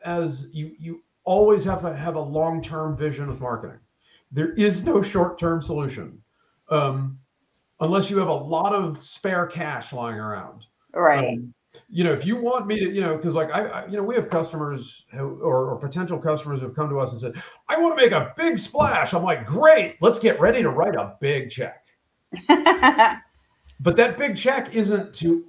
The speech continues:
Speaker 1: isn't to us.
Speaker 2: Right.
Speaker 1: That big check is to Facebook, LinkedIn, Twitter, Instagram, Messenger, WhatsApp,
Speaker 2: Gotcha.
Speaker 1: right? Um, another thing that I see companies do that they don't, like, not terribly well, particularly with Facebook advertising,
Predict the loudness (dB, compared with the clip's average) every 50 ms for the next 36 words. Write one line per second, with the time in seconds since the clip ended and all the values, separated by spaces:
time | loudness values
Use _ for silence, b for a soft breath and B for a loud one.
0 | -8 _ 0 0 0 0 -2 -4 -6 -6 -8 -10 -10 -4 -2 2 2 2 2 0
1 | -4 -10 -18 -20 -20 -20 -20 -20 -20 _ _ _ -4 -2 -2 -2 -2 -4 -10 -14
2 | _ -4 -2 -2 -2 -4 -6 -6 -4 -4 -4 -6 -8 -6 -6 -4 -4 -4 -6 -8
3 | -10 -6 -2 -2 -2 -2 -2 -6 -10 -6 -4 -2 -2 0 -2 -2 -4 -8 -10 -14
4 | _ _ _ _ _ _ _ 2 2 2 2 0 -2 -4 -4 -2 -4 -4 -4 -4
5 | -4 -4 -4 -4 -4 -4 -6 -8 -4 -2 -2 0 2 2 2 2 2 0 -2 -4
6 | -4 -4 -4 -4 -6 -8 -4 -2 0 0 2 0 0 0 -2 -4 -6 -6 -6 -6
7 | -4 -4 -4 -4 -4 -4 -4 -2 -2 -4 -2 -2 -2 -4 -4 -4 -2 0 2 2
8 | 2 0 -2 -6 -14 -12 -8 -4 0 0 0 0 0 -4 -8 -14 _ _ _ _
9 | _ _ _ -10 -4 0 2 2 2 0 -2 -6 -10 -12 -16 _ _ _ _ -20
10 | -20 -20 _ _ _ _ _ _ _ _ _ 0 2 4 4 4 2 0 -2 -2
11 | 0 0 -2 -2 -2 -4 -6 -8 -6 -4 -4 -4 -4 -6 -8 -14 -20 _ _ -6
12 | -6 -4 -4 -4 -6 -6 -6 -8 -12 -16 -20 _ _ _ -4 -4 -2 -2 -2 -4
13 | -6 -6 -6 -6 -4 -4 -6 -6 -8 -8 -8 -8 -8 -8 -6 -6 -6 -6 -8 -10
14 | -8 -8 -6 -6 -6 -8 -8 -8 -4 -4 -2 -2 -4 -6 -8 -10 -12 -12 -8 -6
15 | -6 -6 -6 -8 -8 -8 -6 -6 -6 -8 -10 -10 -8 -8 -8 -6 -8 -8 -10 -12
16 | -12 -12 -14 -16 -20